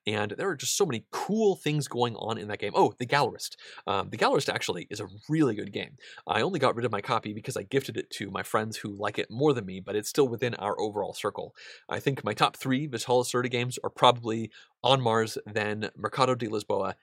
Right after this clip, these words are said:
and then The Gallerist. Uh, those are all really good games. Uh, the Supremo Loser asks, uh, "Watching your videos, I think I have quite a bit of overlapping taste with you.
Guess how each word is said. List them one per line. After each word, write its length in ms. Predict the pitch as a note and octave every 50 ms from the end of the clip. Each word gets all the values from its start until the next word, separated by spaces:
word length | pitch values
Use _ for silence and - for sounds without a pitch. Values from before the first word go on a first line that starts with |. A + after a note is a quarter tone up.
| _ _ -
and 160 | G2+ G#2+ G2+
then 280 | G2 G#2 G2 G2+ G2 - -
The 100 | - F#2+
Gallerist. 540 | - - F#2 - - - - - - - -
Uh, 220 | - - F2 D#2+
those 200 | - G#2+ A#2 A2+
are 60 | C3
all 180 | A#2+ F#3 F3+ C#3+
really 220 | A#2 A2 C#3+ F#3
good 120 | D#3+ B2+ -
games. 380 | - - G2+ - - - - - _ _ _ _ _ _ _ _ _ _ _ _ _ _ _ _ _ _ _ _ _ - - - - - - _ -
Uh, 320 | A2 A2 A2+ A2+ A#2 A#2 -
the 80 | A#2 B2
Supremo 420 | - - B2 - F#3+ G3+ G3 F#3+
Loser 360 | F3 D3+ D3 D#3 C3+ A2+ F2+ - -
asks, 420 | F#2+ F2+ - - - - - - _ - - - - -
uh, 220 | - G2+ G2 G2 -
"Watching 420 | D#2+ A2+ A2+ B2+ D3 - F3 E3 C#3+
your 120 | C3 B2+
videos, 440 | A2+ A2+ G#2+ G#2+ G2 G2+ G#2+ G#2 - -
I 80 | - G2+
think 400 | - - C#3 C3 B2 - - - - -
I 140 | - G2+ G#2+
have 360 | G2+ G#2 A2 G#2+ G#2+ G#2+ G#2 - _
quite 280 | - - - - F3 G3
a 20 |
bit 120 | E3 D3+ C3+
of 80 | - -
overlapping 460 | A2 B2+ C#3+ C3+ A#2 A#2+ - B2 A2+
taste 320 | - - G2 F#2+ - - - -
with 240 | G2 F#2+ - -
you. 260 | - E3+ A2+ F#2+ G2